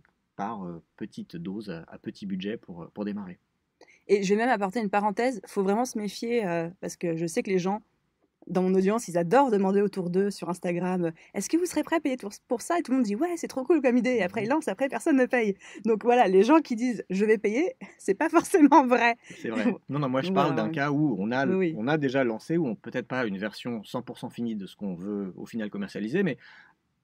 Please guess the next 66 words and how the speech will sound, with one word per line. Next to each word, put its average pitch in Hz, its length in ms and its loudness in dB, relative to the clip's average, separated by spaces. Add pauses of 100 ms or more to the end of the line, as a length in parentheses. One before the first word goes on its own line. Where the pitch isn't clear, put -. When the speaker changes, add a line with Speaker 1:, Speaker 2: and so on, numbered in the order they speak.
(160)
Speaker 1:
une 143 400 0
version 143 260 -2
intermédiaire, 123 480 -2
une 110 100 -2
alpha, 101 320 -8
une 104 140 -2
bêta, 101 440 -4
quelque 156 260 -4
chose 135 280 -8 (240)
où 135 100 -8
les 120 120 -2
gens 131 180 -2
Speaker 2:
Mm-mm. 170 60 -2
Speaker 1:
vraiment, 143 340 -4 (200)
ils 113 80 -10
payent. 123 240 -2
C'est - 140 -14
pas 123 120 -6
juste 131 280 -10
une 117 120 -8
promesse, 123 400 -6
euh, 98 160 -4
de 92 140 -6
don. 117 180 -6 (100)
C'est, 104 280 -6
euh, 95 100 -4
Speaker 2:
Voilà. 180 340 -4 (360)
Speaker 1:
c'est 120 120 -6
je 113 120 -6
Speaker 2:
C'est - 60 -10
Speaker 1:
sors 156 100 0
Speaker 2:
pas 156 60 0
Speaker 1:
ma - 40 0
Speaker 2:
juste, - 120 0
Speaker 1:
carte - 100 -2
de 190 60 2
Speaker 2:
euh, « - 40 -2
Oui, 190 80 0
Speaker 1:
crédit 277 160 0
Speaker 2:
oui, 302 80 4
Speaker 1:
et 311 60 4
Speaker 2:
c'est - 60 -4
Speaker 1:
je 226 60 -2
paye. 214 100 -2
Speaker 2:
intéressant, 220 480 -2
puis, 208 200 -4
euh, 175 180 2
je - 80 -12
passe 208 160 -4
ma 247 100 0
route, 247 180 -2
quoi, 170 140 0
tu - 120 -12
vois. » 240 80 2 (140)
<laughs> - 180 -4
Speaker 1:
Parce 208 140 -4
que - 60 -12
ça, 123 100 -2
il - 20 0
y 117 40 -2
en 110 40 -2
a 110 80 -4
plein 120 180 -4
des 107 80 -6
gens 101 140 -6
qui - 180 -20